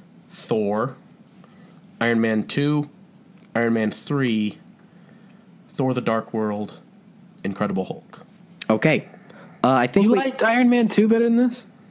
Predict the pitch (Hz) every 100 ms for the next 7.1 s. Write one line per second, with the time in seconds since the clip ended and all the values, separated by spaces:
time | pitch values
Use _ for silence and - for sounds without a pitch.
0 | - - - - - 135 147 151 151 156
1 | 151 156 151 143 113 - - - - -
2 | - - 151 156 - - - - - -
3 | - - - 131 156 139 156 190 190 185
4 | 151 151 139 131 - - 131 - 120 120
5 | 117 113 107 - - - - - - 107
6 | 113 - 113 104 107 95 107 95 - -
7 | 82